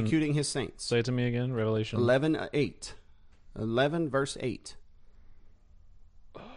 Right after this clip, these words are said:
Speaker 2: my phone is giving me trouble. Okay, Revelation.
Speaker 1: Chapter eleven, verse eight.
Speaker 2: Eleven, verse eight. Okay, I got it.
Speaker 1: What does it, what does it say there for us?
Speaker 2: All
Speaker 1: This
Speaker 2: right,
Speaker 1: is
Speaker 2: it
Speaker 1: going, we're live here, so I hope I didn't mess this up.
Speaker 2: <laughs>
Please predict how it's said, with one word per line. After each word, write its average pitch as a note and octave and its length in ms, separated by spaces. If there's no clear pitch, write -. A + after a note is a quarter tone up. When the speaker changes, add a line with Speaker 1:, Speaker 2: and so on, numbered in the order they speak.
Speaker 2:
my C#3+ 180
phone A2 240
is F#2+ 140
giving G#2 160
me G#2 80
trouble. G2+ 240
Okay, G2+ 180
Revelation. G#2+ 840
Speaker 1:
Chapter B2+ 320
eleven, C#3 360
verse C3 320
eight. C#3 280
Speaker 2:
Eleven, A2 600
verse A2 240
eight. G2+ 240
Okay, G#2+ 200
I G#2+ 60
got G#2+ 220
it. C3 100
Speaker 1:
What G3 100
does G3 140
it, - 280
what D3+ 160
does C#3+ 100
it A#2 80
say - 180
there A2+ 140
for - 200
us? - 240
Speaker 2:
All A#2 100
Speaker 1:
This G#2+ 100
Speaker 2:
right, - 60
Speaker 1:
is - 40
Speaker 2:
it D3+ 40
Speaker 1:
going, D#3 260
we're G#3+ 140
live D3+ 400
here, C3 180
so C#3 120
I D3+ 40
hope D3+ 100
I D#3+ 40
didn't B2+ 160
mess B2 160
this - 200
up. - 100
Speaker 2:
<laughs> - 560